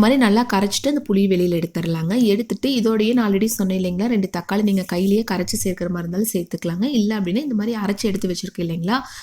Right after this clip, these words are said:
அது ஃபுல்லா இந்த மாதிரி உள்ள சேர்த்துக்கலாம். இப்ப இதோடயே ஒரு அரை கப் அளவு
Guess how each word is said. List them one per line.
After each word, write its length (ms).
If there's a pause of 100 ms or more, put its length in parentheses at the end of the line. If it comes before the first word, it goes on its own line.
(140)
அது 140
ஃபுல்லா 280
இந்த 120
மாதிரி 200
உள்ள 240
சேர்த்துக்கலாம். 600 (2250)
இப்ப 220
இதோடயே 260
ஒரு 140
அரை 180
கப் 200
அளவு 140